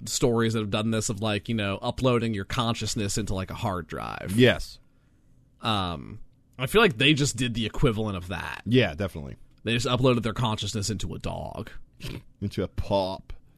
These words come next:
Speaker 2: with a skull face.
Speaker 1: With a skull face and space eyes.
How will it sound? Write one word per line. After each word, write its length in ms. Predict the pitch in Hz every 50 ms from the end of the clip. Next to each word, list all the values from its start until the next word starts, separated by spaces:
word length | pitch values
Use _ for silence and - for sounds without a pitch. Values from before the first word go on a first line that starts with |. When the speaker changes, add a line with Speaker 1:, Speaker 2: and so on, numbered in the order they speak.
| _ _ -
Speaker 2:
with 120 | 95 95
a 40 | 87
skull 360 | - - - 117 98 90 92
face. 420 | - - 90 82 98 110 - - - - - _ _ _ _ _ _ _ _
Speaker 1:
With 120 | - 110 -
a 20 | -
skull 300 | - - 147 131 123 120
face 340 | - - 127 117 117 -
and 100 | - 107
space 380 | - - - 110 98 101 - -
eyes. 460 | 98 73 - - 85 110 - - -